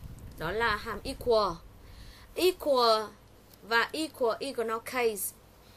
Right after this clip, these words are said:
Equal có nghĩa là so sánh bằng và chính xác luôn. Còn equal, equal case cũng so sánh bằng nhưng nó phân biệt,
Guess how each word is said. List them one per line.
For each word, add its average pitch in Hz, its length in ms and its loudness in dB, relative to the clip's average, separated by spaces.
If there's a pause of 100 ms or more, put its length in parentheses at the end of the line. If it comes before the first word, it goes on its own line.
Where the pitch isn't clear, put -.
(180)
Equal 240 640 2
có 254 100 -2
nghĩa 233 200 0
là 269 180 0
so 240 220 -2
sánh 185 420 -6 (280)
bằng 247 420 0
và 233 120 0
chính 196 240 -6
xác 302 280 -2
luôn. 311 240 4 (800)
Còn 247 200 4
equal, 247 380 2
equal 254 260 0 (140)
case 277 420 0
cũng 254 180 -4
so 571 140 0
sánh 196 240 -6
bằng 240 280 2
nhưng 262 180 -4
nó 170 80 -4
phân 302 360 -2
biệt, 226 160 2